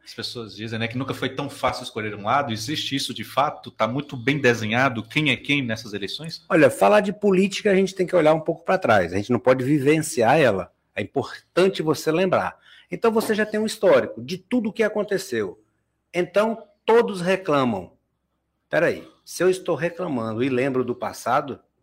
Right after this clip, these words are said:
Speaker 2: é uma pergunta. Eu vou continuar com ele? Eu vou continuar com ele? Você monta uma empresa. Alguma coisa não está condizendo com o teu resultado positivo. Você vai continuar? Então,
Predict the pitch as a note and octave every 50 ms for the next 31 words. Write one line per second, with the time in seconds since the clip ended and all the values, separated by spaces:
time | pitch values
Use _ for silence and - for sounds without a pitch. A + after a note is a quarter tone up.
0 | _ _ _ _ _ _ - A3+ A3+ G#3+ - G3+ E3 C#3+ B2+ B2 B2 A#2+ A#2+ -
1 | A2 G#2+ - - _ - D#3+ D3+ E3 D#3 D#3+ C#3+ - - B2+ B2 A#2 G#2+ G#2 -
2 | - G2+ G2 A2+ - - - _ _ _ _ _ _ _ _ _ _ _ _ _
3 | _ _ _ _ _ _ _ _ _ _ _ _ _ _ E3 D3 E3+ A3 G#3+ G#3+
4 | G3+ F#3 - D#3+ D#3 C#3 B2 - - A2 A2 A2+ - - - - _ _ _ _
5 | _ _ _ _ _ _ _ _ _ _ _ _ _ _ _ _ - D3 D#3+ D#3
6 | - G3+ F#3 F#3 F#3 F#3+ F#3 F#3+ F#3+ F#3 E3+ - C3+ D3 D3 B2 G2+ G2 F2 E2
7 | - - _ _ _ _ _ _ _ _ _ _ - A#2+ B2+ C3+ E3 F3 E3 C#3+
8 | - D#3 E3 E3 F3 E3 E3 F3+ G3 F3+ - - - E3 E3 D#3+ D#3+ - - F3+
9 | G3 F#3 D#3+ E3+ D3+ B2 G2+ G#2+ A#2+ A#2+ B2 B2+ D3 C#3+ - E3 D#3 D3+ D#3+ D#3+
10 | D#3 D#3+ D#3 D3 C#3 A2 C#3 C3+ C3 B2+ - - C#3+ C3+ C3 A#2+ - - G#2 G2
11 | F2+ - _ _ _ _ _ A2 G#2+ - D3 D3+ D#3 D3+ C#3+ C3 - - B2 A#2
12 | C3+ D#3+ D#3+ - _ _ _ _ _ _ _ _ _ _ _ _ _ _ _ _
13 | _ _ _ - _ _ _ _ _ _ _ _ - B2 A#2 - D3+ D#3+ D#3+ C#3
14 | G#2+ - - -